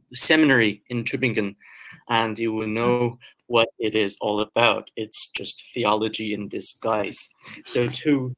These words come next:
Nietzsche, um, Hegel's philosophy is in fact theology in disguise. Of course, this, uh, this theological and metaph-, metaphysical reading of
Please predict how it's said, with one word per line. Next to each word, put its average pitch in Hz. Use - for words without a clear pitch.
Nietzsche, 120
um, 123
Hegel's 131
philosophy 120
is 113
in 104
fact 110
theology 113
in 107
disguise. 98
Of 135
course, 240
this, -
uh, 147
this -
theological 139
and 113
metaph-, 127
metaphysical 131
reading 147
of 117